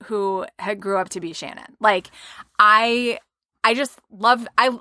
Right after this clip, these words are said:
Shannon's one of my favorite characters. She's definitely my favorite non-Babysitters Club character, even though technically she's an al-, you know, an, an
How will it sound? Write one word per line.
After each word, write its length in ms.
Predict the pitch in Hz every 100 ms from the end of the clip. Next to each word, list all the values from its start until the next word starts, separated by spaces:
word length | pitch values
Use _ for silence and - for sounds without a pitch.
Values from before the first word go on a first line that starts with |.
| 226
Shannon's 340 | - 277 302
one 100 | 277
of 40 | 254
my 100 | 220
favorite 280 | 202 180
characters. 440 | - 165 160 190 185
She's 160 | 220
definitely 560 | 185 196 240 240 220 196
my 140 | - 185
favorite 460 | 185 180 185 -
non-Babysitters 1600 | 185 175 170 170 170 170 - 170 160 170 - 196 190 196 - - _
Club 380 | - 202 185 190 - _
character, 500 | - 233 247 240 262
even 200 | 233 190
though 100 | 190
technically 460 | 190 170 165 170 165
she's 220 | - 170
an 80 | 160
al-, 180 | 156 151 -
you 120 | 180
know, 80 | 156
an, 80 | 156
an 300 | - 170